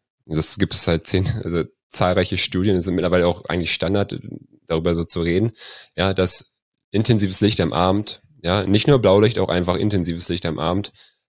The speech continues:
halt diese Melatoninproduktion hemmt. Das heißt nicht, dass es gar nicht stattfindet, aber dass es halt wenig, weniger der Fall ist, beziehungsweise es halt,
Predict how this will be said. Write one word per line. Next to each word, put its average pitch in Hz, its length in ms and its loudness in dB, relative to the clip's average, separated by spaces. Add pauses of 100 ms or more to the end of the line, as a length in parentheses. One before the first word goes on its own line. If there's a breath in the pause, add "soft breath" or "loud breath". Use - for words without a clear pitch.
halt - 380 -2
diese 87 160 -2
Melatoninproduktion 90 1600 0
hemmt. 87 400 -2 (180)
Das - 180 -4
heißt 92 140 2
nicht, 120 120 0
dass 98 100 4
es 90 80 -4
gar 85 160 -2
nicht 85 120 0
stattfindet, 123 560 0
aber 95 180 0
dass 87 100 -2
es - 100 -6
halt 92 260 -4
wenig, 95 300 0
weniger 87 340 0
der 85 100 0
Fall 87 180 0
ist, 98 140 0
beziehungsweise 92 440 0
es 87 160 0
halt, 87 240 0